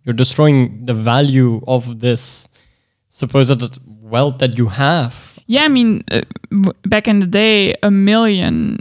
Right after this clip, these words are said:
Speaker 2: like, a millionaire used to be someone who was incredibly wealthy. And nowadays, like, we watched Citizen Kane the other day,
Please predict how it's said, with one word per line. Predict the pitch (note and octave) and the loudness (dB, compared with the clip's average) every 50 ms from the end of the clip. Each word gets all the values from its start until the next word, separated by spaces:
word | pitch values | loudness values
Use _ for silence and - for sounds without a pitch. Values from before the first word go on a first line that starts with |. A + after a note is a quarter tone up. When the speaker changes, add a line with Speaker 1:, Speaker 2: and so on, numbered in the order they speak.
| - | -6
Speaker 2:
like, | - F#3+ F#3 F#3 - | -4 -4 -2 0 0
a | F#3 | 0
millionaire | F#3 F#3+ G3+ G#3+ A3 G#3+ G#3 G3 F#3+ F#3 F3+ F3+ | 2 2 4 2 4 4 2 2 2 2 2 2
used | F3 F3+ F#3 F#3+ G3+ - - | 2 2 2 0 0 0 -2
to | - G3+ | -4 -4
be | F3+ F#3+ F#3+ F3+ F3+ F3 F#3 | -2 -2 -2 -2 0 -2 -2
someone | - - F#3 F#3 F3+ F3+ F3+ F#3+ | 0 0 0 0 2 2 2 2
who | F#3+ F#3+ | 2 2
was | F3+ F3+ F3+ F3+ | 2 0 -2 -2
incredibly | F3+ - - - - - G3+ F#3+ F3+ F3+ G3 F#3 F3+ F3 E3+ | -4 -10 -12 -12 -4 -2 0 0 0 -2 -2 -2 -2 0 0
wealthy. | F3 F3+ F3+ G3 G3 - - A3 G3 - - - - | 0 0 0 0 -4 -4 -6 -4 -4 -4 -4 -4 -4
And | - F#3 F#3 F#3 F3 F#3+ G#3 _ - | -4 -2 -2 -2 -4 -6 -10 _ -10
nowadays, | F#3+ F#3 F#3 F#3+ F#3 F#3+ G3+ G3+ F#3 E3+ F3+ F3 A#2 - - - - G3 - - | -4 -2 2 2 2 4 2 2 0 0 -2 -2 0 0 0 -2 -2 -4 -2 0
like, | G#3+ G#3+ G#3+ | 0 0 2
we | A#3 A#3 | 0 2
watched | A3 A#3+ A#3 A3 - | 2 2 2 0 0
Citizen | - - - A3+ G#3 G#3 - G#3+ G3+ G3+ | -4 0 0 0 0 0 0 0 0 0
Kane | - G#3 G3 G#3 G#3 | 0 0 0 2 2
the | G#3 G#3+ | 2 2
other | G#3+ G#3+ A3 A3 | 2 2 0 2
day, | G3+ G#3+ A3 A3 A3 A3+ B3 | 2 2 2 2 2 0 0